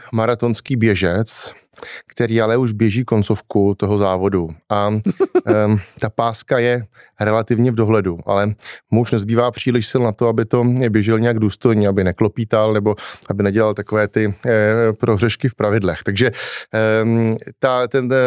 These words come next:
Speaker 1: ten základ je dobrý, ale bohužel to, co se nám děje v poslední době, moc dobré není. Takže takhle bych to zhodnotil.
Speaker 2: A to, co se nám děje v poslední době, co není moc dobré, je co?
Speaker 1: No, to, co se nám děje, je, že ten zdravotnický systém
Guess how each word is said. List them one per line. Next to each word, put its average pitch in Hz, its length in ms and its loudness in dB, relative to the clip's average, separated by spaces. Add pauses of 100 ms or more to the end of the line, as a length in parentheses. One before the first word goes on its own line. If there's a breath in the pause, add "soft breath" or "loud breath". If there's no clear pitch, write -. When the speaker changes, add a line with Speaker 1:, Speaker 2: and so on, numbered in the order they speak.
Speaker 1:
ten 131 160 2
základ 151 360 0
je 131 60 4
dobrý, 123 360 0
ale 104 340 2 (220)
bohužel 113 460 2
to, 113 140 -2
co - 140 -6
se 127 140 -2
nám 117 200 0
děje 113 220 0
v 107 60 -10
poslední 117 380 0
době, 113 180 4
moc 113 120 0
dobré 117 280 2
není. 95 260 0
Takže 98 300 -2 (160)
takhle - 240 -2
bych 90 140 -6
to - 100 -10
zhodnotil. 95 420 -8
Speaker 2:
A - 60 -16
to, 107 100 -6
co 110 100 -6
se 120 140 -2
nám 110 120 0
děje 113 160 4
v - 60 -6
poslední 110 380 0
době, 110 220 2
co - 140 -6
není 110 160 4
moc 113 140 4
dobré, 107 260 2
je 107 80 2
co? 76 200 -6 (760 loud breath)
Speaker 1:
No, 117 560 2 (280)
to, 117 120 0
co 165 100 -2
se 185 120 -2
nám 180 220 2
děje, 147 280 0
je, 98 180 -2
že 101 100 0
ten 127 160 2
zdravotnický 131 720 0
systém 95 600 -2